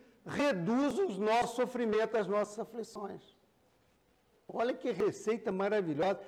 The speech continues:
Isso é a doutrina espírita que nos fala isso, gente. Se não nos reformarmos,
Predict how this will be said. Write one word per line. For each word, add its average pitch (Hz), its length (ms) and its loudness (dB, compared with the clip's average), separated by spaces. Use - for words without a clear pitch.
Isso - 160 -4
é 254 40 4
a - 20 0
doutrina 262 640 0
espírita 247 640 0
que - 120 -10
nos 240 200 -8
fala - 400 -4
isso, - 340 -8
gente. - 800 -16
Se - 220 -8
não 214 340 0
nos 196 220 -2
reformarmos, 143 1000 -2